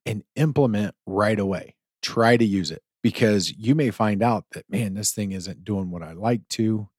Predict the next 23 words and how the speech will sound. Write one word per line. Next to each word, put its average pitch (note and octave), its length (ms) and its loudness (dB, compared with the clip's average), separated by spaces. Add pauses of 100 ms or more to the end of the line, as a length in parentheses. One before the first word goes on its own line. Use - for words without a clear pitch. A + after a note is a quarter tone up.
(180)
Don't G2+ 300 0
make G2 200 -4
some F2+ 180 -6
of E2 60 -8
the E2+ 60 -8
same E2+ 240 -8
mistakes - 380 -6
I D3+ 120 4
did E2+ 480 -10 (200)
by F2 260 -4
signing G2 360 -2
up A#2+ 120 -4
for - 120 -12
something F#2+ 540 -8 (160)
and F#2+ 200 -4
waiting A#2 300 2
till A2+ 140 -2
you're F#2 160 -2
outside G2 400 -4
of E2+ 80 -10
that F2 220 -12
trial A#2+ 360 2
period, F2+ 560 -10